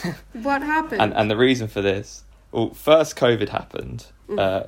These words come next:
Speaker 1: which meant it made it a pain to try to give people the e-cigarettes, for one, and also the way that we verified whether someone had quit smoking is using carbon monoxide
Speaker 2: Mm.
Speaker 1: monitors,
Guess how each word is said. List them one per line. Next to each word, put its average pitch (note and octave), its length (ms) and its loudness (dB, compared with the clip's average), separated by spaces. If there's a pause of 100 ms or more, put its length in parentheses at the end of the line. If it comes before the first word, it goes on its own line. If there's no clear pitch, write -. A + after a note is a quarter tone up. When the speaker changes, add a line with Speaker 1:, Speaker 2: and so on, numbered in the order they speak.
(100)
Speaker 1:
which - 260 -6
meant F#2+ 420 -2
it - 120 -6
made G2 260 -2
it F#2+ 140 -2
a - 40 -6
pain G2+ 640 -4
to - 220 -8
try F#2+ 460 -8
to F#2 600 -8
give F#2+ 220 -2
people F2+ 240 -6
the D#2+ 60 -4
e-cigarettes, - 640 -6
for - 100 -10
one, C#2 420 -6
and F#2+ 120 -8
also F2+ 720 -2
the G2+ 100 -2
way G2 300 0
that F#2+ 160 -2
we F#2 300 -6 (120)
verified G2 720 -2
whether F#2+ 120 -4
someone F2+ 300 -8
had - 140 -16
quit - 200 -6
smoking F#2+ 680 -8 (260)
is - 180 -10
using F#2 580 -6
carbon G2 280 2
monoxide F2+ 480 -6
Speaker 2:
Mm. - 60 -10
Speaker 1:
monitors, - 680 -12